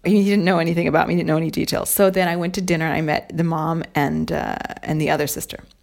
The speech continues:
Then finally the time came when he was like, "Okay,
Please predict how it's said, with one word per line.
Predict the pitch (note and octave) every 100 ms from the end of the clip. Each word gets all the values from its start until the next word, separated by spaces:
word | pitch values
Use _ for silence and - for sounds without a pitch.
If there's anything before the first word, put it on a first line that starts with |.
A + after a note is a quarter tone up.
| _ - - - - - _ _ -
Then | A#3+
finally | A3+ - A3 B3 B3+ B3+
the | A#3
time | A#3 F#3 E3+ F3
came | - C#3 F#2+ E2 F#3 - - _ -
when | G#3 F#3+
he | F#3
was | E3+ D#3+
like, | D3 E3 -
"Okay, | F#3+ F#3 F3+ E3+ -